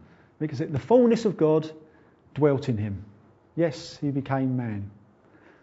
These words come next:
But if we really understand what these words mean, to dwell doesn't simply mean to reside. That word dwell means to live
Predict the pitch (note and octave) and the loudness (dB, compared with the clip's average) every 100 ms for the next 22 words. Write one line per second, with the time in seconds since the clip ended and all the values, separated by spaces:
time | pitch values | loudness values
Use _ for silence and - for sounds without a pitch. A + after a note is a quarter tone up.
0 | _ F3 F3 F#3+ G#3+ G#3+ F3 - F3+ F3+ | _ -2 6 8 8 6 4 2 2 2
1 | D#3+ D3 D#3+ D#3 E3+ D3+ D3 D#3+ C#3+ F3+ | 2 4 4 2 0 0 -2 -4 2 6
2 | F3+ C#3 C3+ F3 E3 B2+ E3+ D#3+ D3+ D3 | 8 6 4 0 0 -4 -4 0 0 0
3 | C#3+ D3 C3+ C3 A#2+ G#2 - - _ - | -2 -2 0 0 -2 -6 -12 -20 _ -20
4 | - _ _ _ _ _ _ _ _ _ | -20 _ _ _ _ _ _ _ _ _
5 | _ _ _ _ F3 E3 E3 D#3 E3 D#3 | _ _ _ _ 2 6 6 6 6 6
6 | C#3+ C#3 C#3+ C#3+ D3+ C#3+ C#3 D3 D3+ C#3+ | 4 0 0 -2 -2 -2 0 2 4 2
7 | - | -4